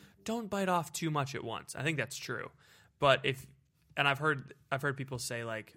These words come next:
um, "Just start the daily holy hour, and if you miss, if you fail one day, just get back up the next day and do it again." I think the first way is, like, a much more,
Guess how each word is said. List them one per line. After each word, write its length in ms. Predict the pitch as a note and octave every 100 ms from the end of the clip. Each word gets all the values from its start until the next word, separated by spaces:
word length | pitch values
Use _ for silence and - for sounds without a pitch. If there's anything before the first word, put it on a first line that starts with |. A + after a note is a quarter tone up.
| -
um, 360 | B2+ B2 A#2+ B2+
"Just 240 | D3+ C3+
start 340 | - - C#3+ -
the 80 | D3+
daily 300 | C#3 C#3 C3
holy 260 | A#2+ B2
hour, 260 | C3+ D3 D3+
and 220 | - C3
if 100 | C3
you 120 | B2+
miss, 580 | A2+ A2+ C3+ - - - _ _ _ -
if 100 | B2
you 160 | C3 A#2 -
fail 220 | A#2+ A#2+
one 160 | C3+ C#3
day, 200 | D3 C#3+
just 220 | B2 -
get 140 | B2 B2
back 160 | A#2+
up 100 | B2
the 100 | B2
next 180 | A2+ -
day 80 | A2+
and 60 |
do 40 | A2
it 40 |
again." 220 | A2 G#2 G2 - -
I 100 | C#3
think 240 | D3+ F#3 C#3
the 80 |
first 400 | C#3 - C3 C3+
way 240 | E3 E3+ D#3
is, 160 | C3
like, 140 | B2+ A#2+
a 80 | A#2+
much 320 | A#2+ B2 -
more, 420 | A#2+ A#2 A2